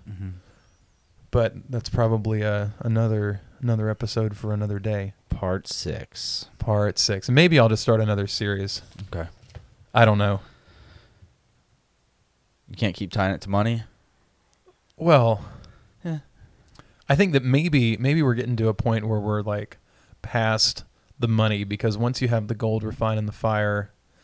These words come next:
Speaker 2: you know, it's, it's a different situation.
Speaker 1: Right.
Speaker 2: Yeah.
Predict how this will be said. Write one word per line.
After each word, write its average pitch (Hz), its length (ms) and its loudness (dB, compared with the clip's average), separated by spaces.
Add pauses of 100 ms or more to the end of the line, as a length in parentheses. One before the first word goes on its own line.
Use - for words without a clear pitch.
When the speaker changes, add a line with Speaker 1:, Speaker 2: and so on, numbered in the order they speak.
(500)
Speaker 2:
you 120 100 4
know, 104 200 6
it's, 104 180 0
it's 117 200 0
a 123 40 4
different 113 320 2
situation. 107 720 -4
Speaker 1:
Right. 80 260 0 (960)
Speaker 2:
Yeah. 101 280 -2